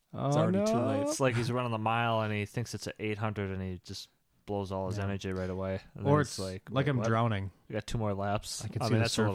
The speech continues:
Speaker 1: surface
Speaker 3: more
Speaker 1: and I just
Speaker 3: dark.
Speaker 1: keep, yeah,
Speaker 2: Yeah,
Speaker 1: it's
Speaker 2: you're
Speaker 1: same,
Speaker 2: almost to
Speaker 1: same
Speaker 2: the top,
Speaker 1: concept.
Speaker 2: but you're just out of energy
Speaker 1: I just can't.
Speaker 2: completely.
Speaker 1: Yeah, I'm
Speaker 2: Just
Speaker 1: just sinking.
Speaker 2: nothing.
Speaker 1: Just gone. Anyways,
Speaker 2: But
Speaker 1: number,
Speaker 2: anyways, <laughs>
Speaker 1: number
Speaker 2: away from how
Speaker 1: two oh two.
Speaker 2: Tim, uh, <laughs> plays all games.
Speaker 3: You can just fluctuate yourself into a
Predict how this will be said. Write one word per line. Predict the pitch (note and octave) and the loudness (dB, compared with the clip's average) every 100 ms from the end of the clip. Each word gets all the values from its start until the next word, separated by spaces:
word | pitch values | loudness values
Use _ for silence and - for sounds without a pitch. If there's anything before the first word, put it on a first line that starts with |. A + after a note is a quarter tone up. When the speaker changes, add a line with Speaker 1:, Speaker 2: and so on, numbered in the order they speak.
| G#2+ | 2
Speaker 1:
surface | |
Speaker 3:
more | F#2 | 0
Speaker 1:
and | G2+ | 2
I | G#2 F#2+ | 2 2
just | |
Speaker 3:
dark. | F#2 | -2
Speaker 1:
keep, | G#2 F#2 - - - - - - | -2 -4 -8 -20 -14 -12 -10 -2
yeah, | A#3+ | 2
Speaker 2:
Yeah, | F#3+ A2 - | 2 0 -4
Speaker 1:
it's | B2 F3+ | 0 4
Speaker 2:
you're | C#3+ | 6
Speaker 1:
same, | |
Speaker 2:
almost | D3+ D3+ C#3+ | 6 4 2
to | - | 0
Speaker 1:
same | A#2+ | -2
Speaker 2:
the | |
top, | B2 A#2+ G#2+ | 2 2 2
Speaker 1:
concept. | |
Speaker 2:
but | A2+ | 0
you're | A2 | 0
just | A2 - - | -2 -6 -4
out | A2+ G#2+ | -2 -2
of | A2 | -6
energy | G#2+ G#2 | -6 0
Speaker 1:
I | A#2+ | 2
just | A#2 A2 G2 | 4 2 2
can't. | A#2 | 0
Speaker 2:
completely. | A#2 B2 | 2 2
Speaker 1:
Yeah, | A2 G#2 | 2 2
I'm | |
Speaker 2:
Just | G2+ | 0
Speaker 1:
just | G2+ G2 | -2 0
sinking. | G#2+ G2+ G#2 | 0 0 0
Speaker 2:
nothing. | A2 A2+ - - | 0 -2 -6 -12
Speaker 1:
Just | G#2+ - _ - | -12 -14 _ -8
gone. | G#2 F#2+ F#2+ _ - - - - - - - _ - | -4 -4 -6 _ -20 -20 -20 -20 -20 -20 -20 _ 2
Anyways, | G#3 F#3 | 4 6
Speaker 2:
But | E3+ | 8
Speaker 1:
number, | G#3 | 8
Speaker 2:
anyways, | G3+ D#3+ C3+ | 10 8 8
<laughs> | - G3+ - F3 | 8 6 -2 2
Speaker 1:
number | F3 F3 | 6 8
Speaker 2:
away | |
from | F#3+ G3 | 8 8
how | C#3 | 8
Speaker 1:
two | D#3 | 6
oh | A3 | 6
two. | D3+ | 6
Speaker 2:
Tim, | F#2 C#3 C3 | 6 4 2
uh, | A#2 - - - | 2 0 -4 -8
<laughs> | - - | -12 -4
plays | C#3 C3 | 0 2
all | B2 A#2 | 4 4
games. | C3+ C3 A2+ B2+ C3+ - - _ - _ - - - | 2 2 2 0 -2 -8 -20 _ -20 _ -20 -20 -10
Speaker 3:
You | C#3+ | -8
can | D3 | -6
just | A2+ - | -6 -6
fluctuate | - A#2+ - A#2+ A2 | -4 -4 -4 -4 -4
yourself | G#2 - A#2+ A2 A#2 | -6 -4 -4 -4 -6
into | |
a | G#2 | -6